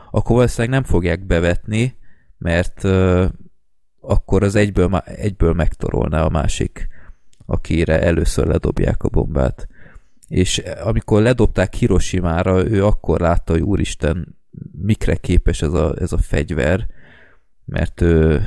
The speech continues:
ő nem számított arra, hogy ezt, ilyet bármikor is bevetnének. Ö, és akkor döntött el, hogy, hogy meglépi ezt a dolgot. És va-, és valamilyen szintig bejött a nő húzása, mert hát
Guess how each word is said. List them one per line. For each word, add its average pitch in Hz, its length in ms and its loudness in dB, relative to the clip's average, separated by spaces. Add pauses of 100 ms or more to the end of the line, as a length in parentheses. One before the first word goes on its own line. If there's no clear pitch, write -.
ő 85 340 0
nem 92 260 0
számított 82 640 -2
arra, 69 180 0
hogy 78 140 0
ezt, - 260 -2
ilyet 95 260 -2
bármikor 82 460 -2
is 87 100 -2
bevetnének. 76 880 0 (960)
Ö, 90 380 4
és - 280 -2
akkor - 360 2
döntött - 460 -2
el, 78 180 2
hogy, - 320 0 (380)
hogy 76 140 -2
meglépi 85 520 0
ezt - 220 -8
a - 60 -6
dolgot. - 500 -6 (220)
És - 80 -10
va-, 117 200 0
és - 140 -4
valamilyen 135 460 4
szintig 135 640 -2 (160)
bejött 123 600 2
a 104 60 4
nő 101 200 2
húzása, 101 680 0
mert 101 400 -2 (200)
hát - 360 -8